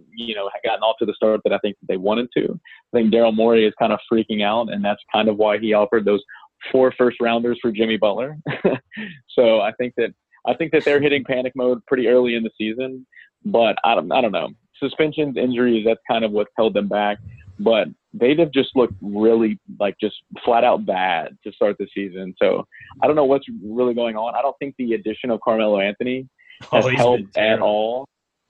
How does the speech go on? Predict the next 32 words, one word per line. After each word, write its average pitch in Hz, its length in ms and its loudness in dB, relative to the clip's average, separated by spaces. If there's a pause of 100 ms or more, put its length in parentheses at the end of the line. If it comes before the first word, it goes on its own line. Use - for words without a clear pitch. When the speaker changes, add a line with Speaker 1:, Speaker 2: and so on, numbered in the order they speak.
(300)
Speaker 2:
No, 101 180 -8
he's 123 200 -6
been 131 120 0
Speaker 1:
I 123 40 2
mean, 123 260 2
Speaker 2:
awful. - 120 0
Speaker 1:
I 127 60 4
don't 143 140 0
know. 117 240 0 (760)
He's 135 180 -6
been 131 180 0
building 123 340 2
a 110 80 -2
house 117 380 0
down 110 180 -4
there 110 240 -2
in, 104 260 -8
in 107 120 -6
Houston 117 600 -2
by 104 160 4
himself, 110 460 2
throwing 110 300 0
up 107 160 -2 (380)
crazy 120 440 2
shots. 123 300 2
I - 40 -4
mean, 180 280 0
he 156 120 0
has 180 260 4
thirteen, 151 400 0
he 175 80 -2
averages 147 320 -2